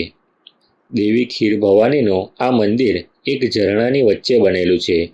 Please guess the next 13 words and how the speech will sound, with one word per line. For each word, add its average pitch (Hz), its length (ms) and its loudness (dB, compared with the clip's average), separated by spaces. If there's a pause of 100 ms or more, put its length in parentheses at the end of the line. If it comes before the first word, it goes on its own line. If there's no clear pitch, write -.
(380)
જે 107 220 -2
વિશાળ 101 440 0 (200)
અને 139 280 -2
સુંદર 104 440 -2
પથ્થરથી 113 640 -2 (180)
ઘેરાયેલું 98 640 0
છે. 90 200 -2 (1400)
આ 104 120 -2
મંદિર 104 400 0
વિશે 120 360 0 (220)
એવી 117 320 0
માન્યતા 110 480 -2
છે 123 200 0